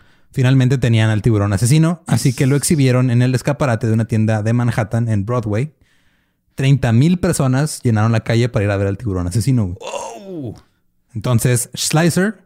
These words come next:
Speaker 1: anunció un recorrido para sus animales de taxidermia, incluido el tiburón,
Speaker 2: Uh.
Speaker 1: y se lo llevó de gira al Medio Oriente.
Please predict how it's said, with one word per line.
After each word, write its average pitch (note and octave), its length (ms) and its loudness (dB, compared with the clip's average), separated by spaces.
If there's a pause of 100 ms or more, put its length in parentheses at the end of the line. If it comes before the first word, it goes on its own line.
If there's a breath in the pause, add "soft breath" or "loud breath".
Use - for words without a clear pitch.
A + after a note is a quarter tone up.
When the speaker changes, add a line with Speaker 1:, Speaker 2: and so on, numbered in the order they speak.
Speaker 1:
anunció A#2+ 500 4
un C#3+ 140 4
recorrido D3 520 0
para C#3+ 220 0
sus C3 160 0
animales B2 640 0
de B2+ 100 -2
taxidermia, B2+ 680 0
incluido A#2+ 320 2
el C3+ 80 -2
tiburón, D#3 460 -4
Speaker 2:
Uh. F3 540 0
Speaker 1:
y G2+ 60 -2
se A2+ 100 -2
lo G#2+ 60 0
llevó G#2 180 2
de A2 60 2
gira A#2 200 0
al B2 60 2
Medio A2+ 180 0
Oriente. E2+ 300 -8